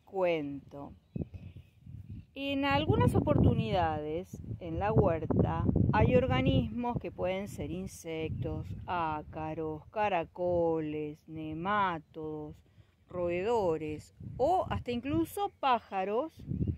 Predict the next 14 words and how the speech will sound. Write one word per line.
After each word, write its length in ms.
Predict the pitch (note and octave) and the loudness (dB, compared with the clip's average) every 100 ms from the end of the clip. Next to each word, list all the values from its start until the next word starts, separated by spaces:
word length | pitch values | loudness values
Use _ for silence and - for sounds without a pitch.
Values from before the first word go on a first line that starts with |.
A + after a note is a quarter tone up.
| - - - - | -2 -4 -8 -12
y 120 | - | -8
a 40 | D#3+ | -6
veces 280 | F#3+ B3+ G#3+ | -4 -6 -8
mis 180 | E3+ | -8
gallinas, 680 | D3+ D3 F3 D#3 D#3 A3 E4 _ _ _ - - - _ _ _ - | -10 -12 -14 -10 -8 -6 -8 _ _ _ -20 -20 -20 _ _ _ -10
que 540 | D#4 D4+ D4+ D4+ D4+ | -2 2 4 2 0
se 180 | - E4 | -2 2
comen 360 | F#4 F4+ F4 | 2 4 4
las 260 | A#3+ A3+ - | 2 0 4
hojas, 580 | B3+ A#3+ A3+ - A#3 A#3+ | 6 6 4 0 0 0
los 260 | A3 G3 - - | -2 -6 -10 -4
tallos, 640 | A#3 A#3 A3+ G#3+ - A3 | 4 6 6 4 0 -2
las 180 | G#3 - | 2 2
raíces, 960 | F3 F#3 A#3+ A#3 G#3+ - - G#3 G#3 | 2 0 0 -2 -4 -6 -6 -4 -4